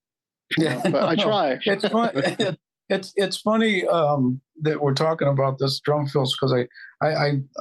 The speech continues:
Speaker 1: I plan on mentioning this to Carl when I see him next time. But, <clears throat> yeah, I've been listening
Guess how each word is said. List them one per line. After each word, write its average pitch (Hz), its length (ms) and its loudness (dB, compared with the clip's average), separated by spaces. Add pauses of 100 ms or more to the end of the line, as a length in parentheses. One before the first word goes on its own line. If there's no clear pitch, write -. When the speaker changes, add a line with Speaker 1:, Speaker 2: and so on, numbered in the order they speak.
Speaker 1:
I 143 40 4 (100)
plan 196 300 2
on 147 160 2
mentioning 143 520 2
this 123 160 0
to - 80 -8 (100)
Carl 143 360 2
when 120 100 0
I 120 80 2
see 135 200 0
him 143 120 4
next 127 240 0
time. 120 260 2 (400)
But, 147 220 0 (100)
<clears throat> - 80 -8
yeah, - 800 -2
I've 175 140 0
been 214 160 2
listening 170 640 2